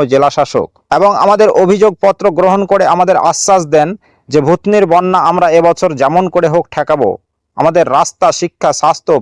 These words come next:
পানীয় জল সরবরাহ সব রকম সমস্যার সমাধান করবেন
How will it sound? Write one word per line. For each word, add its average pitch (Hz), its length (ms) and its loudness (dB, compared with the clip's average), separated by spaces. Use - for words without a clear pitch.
পানীয় 180 380 0
জল 160 280 2
সরবরাহ 160 560 0
সব 151 260 -2
রকম 156 280 -2
সমস্যার 143 480 -2
সমাধান 151 480 0
করবেন 143 360 -2